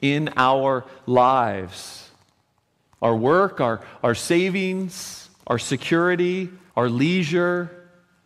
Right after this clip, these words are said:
our pleasure? What are, to use Jeremiah's term, what are those empty cisterns that we are making and storing in our houses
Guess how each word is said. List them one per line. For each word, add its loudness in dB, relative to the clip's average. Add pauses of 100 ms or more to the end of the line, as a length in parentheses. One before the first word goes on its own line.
(320)
our -2
pleasure? -2 (1500)
What 6
are, 4
to -4
use 0
Jeremiah's 0
term, -4
what -4
are 0
those -2
empty -4 (220)
cisterns -4
that 0
we 0
are 0
making -2 (180)
and -2
storing -2
in -4
our -4
houses -4